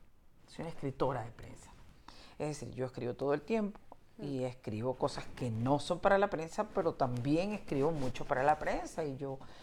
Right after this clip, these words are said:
Speaker 1: sigo trabajando, digamos, soy una, una persona que, que necesita unos recursos, que necesita ganarse la vida. Y yo lo que escribo en la prensa, yo, sea lo que sea, sea una crónica, un reportaje, una entrevista,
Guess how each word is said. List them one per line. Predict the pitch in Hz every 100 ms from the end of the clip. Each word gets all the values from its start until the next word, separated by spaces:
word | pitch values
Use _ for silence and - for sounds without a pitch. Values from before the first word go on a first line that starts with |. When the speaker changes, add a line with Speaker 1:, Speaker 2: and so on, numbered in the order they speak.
| - -
Speaker 1:
sigo | - 170 170
trabajando, | 202 190 165 139 151 190
digamos, | 170 135 185
soy | 127
una, | 123 139 -
una | 160 143
persona | 139 147 - 139
que, | 151 -
que | - 127
necesita | 127 123 127 - 123 156
unos | 190 165
recursos, | 147 156 165 160 -
que | -
necesita | 98 - - 156
ganarse | 147 123 - 139
la | 127
vida. | 113 98 - - - - - - - -
Y | 214 208
yo | 175 190 175 180 196 214
lo | 190 180
que | 175
escribo | 170 - 190 180 175 175
en | 226
la | 220
prensa, | 202 180 165 165 202
yo, | - - -
sea | - 151
lo | 196
que | 170
sea, | - 175 175 131 117
sea | - 131 143
una | 147 139
crónica, | 131 170 165 156 151 151
un |
reportaje, | 151 151 143 - 143 143 147 147
una | 151 143
entrevista, | 135 139 135 151 170 - - 143